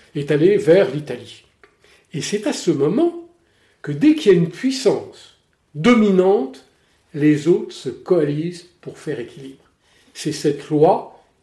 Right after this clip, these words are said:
qui a duré, justement, pendant plusieurs siècles. Et ce qui est intéressant, il y a eu un ouvrage que je cite d'un Américain, Lefebvre,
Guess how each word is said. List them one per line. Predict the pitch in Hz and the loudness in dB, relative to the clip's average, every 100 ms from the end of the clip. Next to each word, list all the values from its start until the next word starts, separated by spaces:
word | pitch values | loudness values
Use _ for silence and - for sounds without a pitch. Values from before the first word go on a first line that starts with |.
| - | -8
qui | 143 | -6
a | 127 | -6
duré, | 113 139 127 127 165 - - _ _ | -6 -6 -4 -2 -4 -8 -20 _ _
justement, | - 147 - - 117 127 170 | -14 -14 -12 -12 -10 -8 -10
pendant | - 131 127 156 | -12 -16 -10 -10
plusieurs | 156 151 123 - | -12 -14 -12 -14
siècles. | - 135 - - _ _ _ - - _ _ | -16 -18 -20 -20 _ _ _ -20 -20 _ _
Et | 165 | -18
ce | - 262 | -6 -6
qui | 285 269 | -4 -4
est | 254 | -4
intéressant, | 240 - 147 123 - 170 - _ _ | -6 -6 -8 -10 -14 -20 -20 _ _
il | - | -20
y | |
a | 123 | -16
eu | 120 | -16
un | 110 | -16
ouvrage | 131 139 139 123 110 - _ _ | -10 -6 -4 -6 -12 -20 _ _
que | - | -20
je | - 123 | -18 -16
cite | - 151 - - _ | -14 -14 -16 -20 _
d'un | 143 110 | -20 -20
Américain, | 113 113 120 143 247 | -20 -18 -14 -10 -8
Lefebvre, | - 160 233 | -8 -8 -8